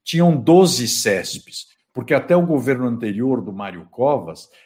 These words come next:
cada partido nomeava uma diretoria. Você imagina, como a Prefeitura de São Paulo hoje,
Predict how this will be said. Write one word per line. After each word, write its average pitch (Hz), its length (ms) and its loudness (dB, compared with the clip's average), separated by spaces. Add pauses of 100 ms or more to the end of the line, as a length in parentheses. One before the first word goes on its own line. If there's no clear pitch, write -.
(280)
cada 208 360 2
partido 160 960 0
nomeava 170 800 0
uma 180 340 -4
diretoria. 175 800 -2
Você 113 280 -8
imagina, 107 580 -6 (260)
como 240 220 0
a 240 60 0
Prefeitura 220 500 2
de 180 80 0
São 185 300 2
Paulo 196 340 6
hoje, 165 480 2